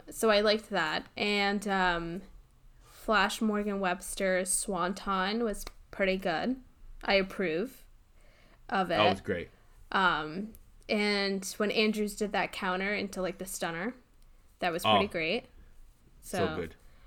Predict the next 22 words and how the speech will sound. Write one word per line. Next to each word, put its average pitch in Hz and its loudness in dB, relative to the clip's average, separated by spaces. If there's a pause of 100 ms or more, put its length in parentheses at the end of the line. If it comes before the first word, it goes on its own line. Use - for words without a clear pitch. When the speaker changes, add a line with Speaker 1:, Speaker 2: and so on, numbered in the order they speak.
(320)
Speaker 1:
Yeah, 208 2 (100)
no, 220 -2
I, 185 -2
I - -4
mean, 196 -4
Speaker 2:
And 175 8
Speaker 1:
I, 185 6
Speaker 2:
he, 214 6
Speaker 1:
there's 208 0
nothing 202 2
Speaker 2:
he 220 6
Speaker 1:
to 196 0
Speaker 2:
got 170 10
Speaker 1:
complain 196 0
about. 135 6
Speaker 2:
a - 2
lot 123 8
of 117 2
offense 113 2
in 113 -2
the 107 -2
match. 110 -6